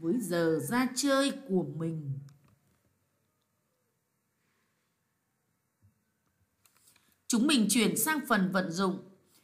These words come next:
Tìm đọc bài văn, bài thơ viết về hiện tượng tự nhiên, nắng, mưa, gió. Ví dụ, bài thơ về thiên nhiên, mèo con và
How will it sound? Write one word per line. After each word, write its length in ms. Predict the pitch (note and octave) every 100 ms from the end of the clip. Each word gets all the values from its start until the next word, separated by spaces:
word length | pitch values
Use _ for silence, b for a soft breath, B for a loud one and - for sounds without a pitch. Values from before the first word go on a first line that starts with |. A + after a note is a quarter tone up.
| b _ _ _ -
Tìm 280 | A#3+ A3
đọc 120 | G3+ G3 G3
bài 180 | G3
văn, 520 | G3 C4+ D4 D4+ D4+ G#3+
bài 240 | F3+ D#3+ -
thơ 560 | C4 C4 C4+ B3+ B3+ -
viết 280 | G#3 C4 - F#3
về 180 | F3+
hiện 340 | E3 F#3 F#3+ -
tượng 420 | F#3+ F3+ E3 - -
tự 140 | G3
nhiên, 680 | F#3 G3 A#3 A#3+ A#3+ A3 F#3
nắng, 460 | E3 D#3+ A3+ B3
mưa, 260 | G#3 G#3+ A3
gió. 520 | F#3+ - D3+ D3 F#3+ - b b b b -
Ví 140 | A#3
dụ, 400 | B3 A#3+ G3 F#3+ B B B
bài 340 | G3+ G#3 F#3+ F#3+
thơ 340 | B3+ C4+ C4 F#3
về 280 | F3+ E3 -
thiên 220 | A#3+ A#3
nhiên, 400 | A#3+ A#3+ A#3 A#3 B B B B B -
mèo 340 | A3 A#3 G#3+ G#3+
con 280 | D#4 D#4 D#4+ A#3+
và 480 | F3+ F#3+ F#3 E3 D3+